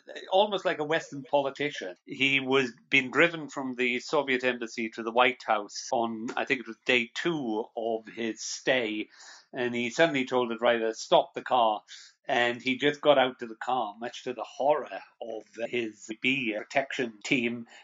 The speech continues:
and just walked out into the crowd and began shaking hands with them in, in the manner of a Western politician, but something utterly alien to a Soviet politician. So he was re-, uh, remarkably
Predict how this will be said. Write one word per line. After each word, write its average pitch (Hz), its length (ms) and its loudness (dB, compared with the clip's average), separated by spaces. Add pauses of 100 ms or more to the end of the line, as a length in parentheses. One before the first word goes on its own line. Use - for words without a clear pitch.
(160)
and 139 560 2
just 156 220 -2
walked 151 320 4
out 143 300 8
into 143 340 -4
the 127 100 -2
crowd 135 440 4
and 127 100 -6
began 127 300 -6
shaking 127 580 -2
hands 135 540 -2
with 113 160 -4
them 117 260 -4
in, 123 300 0 (100)
in 139 100 -6
the 135 60 0
manner 135 380 4
of 127 80 -2
a 127 40 -2
Western 135 420 0
politician, 131 760 -2
but 131 140 -4
something 127 520 -6 (100)
utterly 127 600 -2
alien 123 760 2
to 120 480 2
a 123 220 2
Soviet 131 540 4 (100)
politician. 113 580 0
So 131 220 2 (420)
he 151 120 4
was 143 200 2
re-, 170 160 4
uh, 147 140 6
remarkably 135 840 2